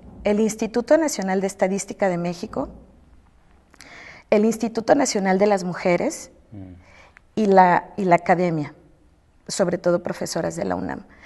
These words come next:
Speaker 1: Fue un trabajo conjunto, eh, que se hizo la, la metodología y se aplicó en los treinta y dos estados de la República Mexicana. Entonces tiene representatividad nacional.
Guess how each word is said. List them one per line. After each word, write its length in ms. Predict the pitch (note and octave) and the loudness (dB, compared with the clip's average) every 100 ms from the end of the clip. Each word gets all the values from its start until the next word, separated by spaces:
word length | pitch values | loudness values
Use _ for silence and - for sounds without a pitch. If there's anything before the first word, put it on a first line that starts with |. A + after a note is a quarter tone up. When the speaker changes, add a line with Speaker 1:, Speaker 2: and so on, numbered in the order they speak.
| - - | -20 -20
Speaker 1:
Fue 360 | - G#3+ G3 F#3+ | 4 8 8 6
un 160 | G3+ | 0
trabajo 460 | G3 F#3 E3+ - G3+ | 2 6 6 2 -6
conjunto, 840 | F3+ F3 - A3+ A#3+ A#3+ B3 - - - _ _ _ - _ - | -8 -6 -2 0 0 0 -2 -4 -14 -20 _ _ _ -20 _ 0
eh, 540 | C3+ F#3 E3 - - - _ _ - _ _ _ _ _ | 4 6 4 2 -12 -20 _ _ -20 _ _ _ _ _
que 540 | - G3+ F#3+ F3 E3 F#3 | 2 2 2 0 -2 -8
se 240 | - G#3 | -2 0
hizo 240 | G3+ - G#3+ | 0 -2 0
la, 320 | G#3 G3 - | 2 0 0
la 140 | F#3 | -2
metodología 880 | F#3+ F3+ F#3 F3+ G3+ G3+ A3+ G#3+ - - | -2 -2 -4 -4 -4 -4 -2 -2 -2 -8
y 120 | G3 | -8
se 160 | F#3+ G3 | -2 -4
aplicó 420 | F3+ F#3 - F3 - - - _ | -2 -6 -2 -4 -4 -18 -20 _
en 240 | G#3 A3+ - | 2 2 0
los 180 | A#3 G#3+ | -4 -2
treinta 320 | G#3 G3+ G3+ | -2 0 2
y 60 | G3+ | 2
dos 240 | G#3+ A3+ | 2 -2
estados 520 | D4+ - A3+ G#3+ D#3 | -6 2 4 4 0
de 120 | E3 E3+ | -4 -2
la 120 | E3 | -2
República 540 | E3+ - E3+ F3 F3+ | -4 -8 -8 -6 -6
Mexicana. 600 | F3 E3+ - - - - - - _ | -6 -10 -8 -6 -6 -10 -16 -20 _
Entonces 340 | - - - - | -16 -12 -12 -6
tiene 260 | F3 E3+ | -4 -2
representatividad 880 | F3+ - E3+ E3 - - E3+ E3+ D#3+ | -2 -4 -8 -8 -8 -8 -6 -6 -6
nacional. 500 | F3 E3 E3+ E3+ | -6 -6 -6 -8